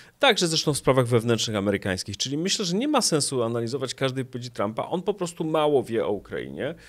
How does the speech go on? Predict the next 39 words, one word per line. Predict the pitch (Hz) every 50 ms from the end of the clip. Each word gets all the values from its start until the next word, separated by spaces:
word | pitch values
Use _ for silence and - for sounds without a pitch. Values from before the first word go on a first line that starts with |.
| - - - - - -
wygłasza | 120 120 135 135 147 170 175 170 - 165 120
ogólne | 85 - 123 117 131 156 160 151 135 127 117 110 107 107 101 101
hasła, | 110 110 107 - 117 107
że | 98 98
skończy | - - - 101 98 - - 92
wojnę, | 90 92 92 95 101 110
no | 127 139 135
bo | 135 139 127
powiedzieć, | 135 131 123 139 135 135 123 110
że | 110
się | - 127
skończy | 117 - - 117 113 - 120
wojnę, | 107 110 107 110 110
to | 110 113
jest | 107 101
dobrze | 110 110 104 107 101
dla | 95 98
każdego | 92 - 110 104 98 101 95 101
wyborcy, | 98 95 - 101 101 - - -
to | -
każdy | - - 113 107 110 104
zrozumie, | 104 104 95 98 95 101 95 95 107 - - - - - - - - - -
ale | 131 139 147
za | 143 156 160
tym | 160 165 160 160 156 - - - - - - 76 - - - - -
jakieś | 131 120 147 139 - -
strategiczne | - - - 151 139 - 147 139 151 156 - 160 147
kwestie, | 143 - 151 143 - - - 156 151 151 139 - -
za | 117 131 135
tymi | 120 - 180 190 180 160
wypowiedziami | 139 143 139 131 135 123 131 135 135 131
się | - -
nie | 156 151
kryją, | 156 - 202 180 147 131 120
one | 113 113 117 113 76 -
są | - - 131 127 123
w | 123 127
innym | 135 139 143 143 139 143 147
miejscu, | 160 160 160 151 135 - - - 120 107 101